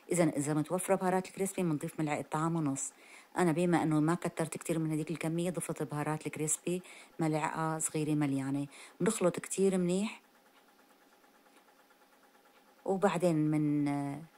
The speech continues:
منصب الخلطة فوق قطع الدجاج. هاي الخلطة أو التتبيلة بنعملها قبل بثلاث ساعات على الأقل.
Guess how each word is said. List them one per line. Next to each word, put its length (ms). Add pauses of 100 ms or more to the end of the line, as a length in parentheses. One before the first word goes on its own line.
(300)
منصب 380
الخلطة 380
فوق 240
قطع 220
الدجاج. 500
هاي 240
الخلطة 540
أو 180
التتبيلة 480
بنعملها 420
قبل 180
بثلاث 340
ساعات 340
على 180
الأقل. 480